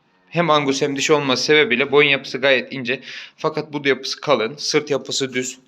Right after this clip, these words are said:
Hatta sırt da kalın, ben size şöyle gösterebilirim. Bir, iki, korkma, korkma, korkma, korkma.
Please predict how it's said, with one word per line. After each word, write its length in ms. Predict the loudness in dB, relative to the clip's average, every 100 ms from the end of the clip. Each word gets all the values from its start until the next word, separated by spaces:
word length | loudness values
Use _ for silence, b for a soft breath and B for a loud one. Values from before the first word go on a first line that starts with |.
| B B B
Hatta 280 | -6 -4 -6
sırt 260 | -4 -4
da 100 | -4
kalın, 240 | -4 -4 -2
ben 60 |
size 140 | -4 -6
şöyle 260 | -2 -2
gösterebilirim. 760 | -2 -2 -2 -2 0 -2 -2 -8 -12 -10 -8
Bir, 680 | -8 -4 2 2 0 -6 -12 _ B B B B B B -8
iki, 260 | -6 -6 -2
korkma, 300 | -2 -2 -4
korkma, 280 | -4 -6
korkma, 280 | -6 -6 -6
korkma. 320 | -6 -6 -8